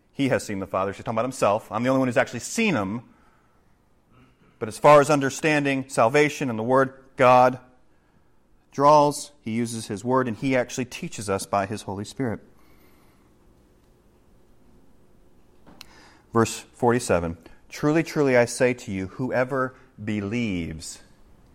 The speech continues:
has eternal life." Do you see it? It's right there. You cannot go either direction on this. You cannot say, "Nope, belief isn't important." And you can't say, "It's all dependent on me." No, God works. You have to respond in faith. That's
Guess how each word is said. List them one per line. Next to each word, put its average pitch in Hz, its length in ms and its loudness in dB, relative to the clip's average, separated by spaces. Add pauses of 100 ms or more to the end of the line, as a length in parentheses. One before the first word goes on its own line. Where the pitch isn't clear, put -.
(180)
has 90 200 -4
eternal 87 320 -8
life." - 380 -12 (600)
Do 110 60 -2
you 98 40 -2
see 127 140 6
it? - 360 4 (1400)
It's - 80 -2
right 165 160 6
there. 277 260 8 (400)
You 147 120 -8
cannot 214 600 6
go 220 160 10
either 196 240 10
direction 202 420 4
on 170 100 2
this. 156 220 -2
You 139 80 -8
cannot 226 380 2
say, 175 240 8 (180)
"Nope, 254 240 10
belief 226 260 4
isn't 233 200 2
important." 202 340 4
And 165 80 -4
you 170 60 -2
can't 202 260 0
say, 175 200 6 (120)
"It's 202 140 6
all 202 180 12
dependent 202 400 4
on 196 160 8
me." 143 260 0 (120)
No, 123 320 4 (260)
God 113 220 4
works. 143 420 2 (100)
You 131 140 -4
have 127 140 0
to 104 80 -10
respond 98 400 -4
in 110 100 -8
faith. - 380 -10 (1080)
That's - 360 0